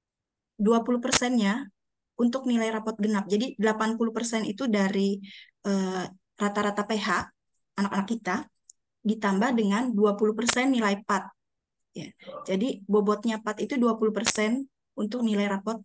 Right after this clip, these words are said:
di semester genap. Nah, untuk soal pat ini, Bapak Ibu, nanti soal akan kami bagikan atau kami share kembali ke anak-anak lewat gurunya. Tujuannya supaya apa? Supaya mereka bisa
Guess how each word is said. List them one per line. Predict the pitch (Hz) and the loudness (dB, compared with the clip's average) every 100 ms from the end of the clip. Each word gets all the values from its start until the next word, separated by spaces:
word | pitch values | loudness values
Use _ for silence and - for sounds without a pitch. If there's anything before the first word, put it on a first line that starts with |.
| _ - | _ -2
di | 202 | 4
semester | - 196 202 185 | 4 4 2 0
genap. | 180 170 - - _ - | -4 -4 -6 -12 _ -8
Nah, | 185 202 _ _ - 226 | -8 -8 _ _ -6 -2
untuk | 226 233 233 240 233 233 - | 0 4 4 4 0 -4 4
soal | - 214 220 214 - - | 4 6 0 0 -2 -2
pat | 233 233 233 | -2 2 2
ini, | 220 277 | 2 2
Bapak | 226 208 - | 0 0 -2
Ibu, | 190 165 165 214 - _ _ _ _ _ - | -4 -4 -4 -4 -4 _ _ _ _ _ -4
nanti | 214 233 311 349 | 0 0 4 4
soal | 240 240 294 - | 4 0 -2 0
akan | 240 | -2
kami | 226 220 196 | 0 0 0
bagikan | 190 196 190 190 233 | 0 0 -2 -2 -4
atau | 220 202 202 | -2 -4 -2
kami | 196 196 | 0 2
share | 208 196 | 0 -2
kembali | 202 190 185 220 220 - - | 0 0 2 0 -2 -8 -14
ke | - | -4
anak-anak | 233 220 - 220 254 - | -2 -2 -2 -2 -4 -4
lewat | 220 208 220 220 | -2 0 -2 0
gurunya. | 208 214 190 170 175 185 196 _ - _ _ _ _ _ - | 2 4 2 0 -2 -2 -6 _ -20 _ _ _ _ _ -2
Tujuannya | 214 220 233 | 0 2 4
supaya | 294 - 202 196 | 4 2 -2 -4
apa? | 190 208 285 | -6 -4 0
Supaya | - 240 254 | 0 0 -4
mereka | 269 220 202 254 | -2 -4 -4 -4
bisa | 208 196 185 226 | 2 2 2 -4